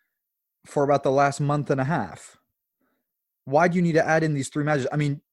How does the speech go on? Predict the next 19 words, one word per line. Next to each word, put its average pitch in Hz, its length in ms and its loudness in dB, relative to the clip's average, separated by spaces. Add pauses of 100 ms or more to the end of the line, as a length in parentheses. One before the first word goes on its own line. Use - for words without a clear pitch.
(680)
and 156 280 0
not 190 200 2
all 180 180 4
three 160 200 2
matches 147 340 0
were 139 100 0
even 127 200 0
Nations 127 420 -2
League 98 140 -6
matches. 98 360 -10
One 156 220 4
of 226 60 4
them 143 100 0
was 127 120 -2
just 156 140 -4
a - 40 -6
pure - 320 -2
test - 360 -4
match. 85 380 -12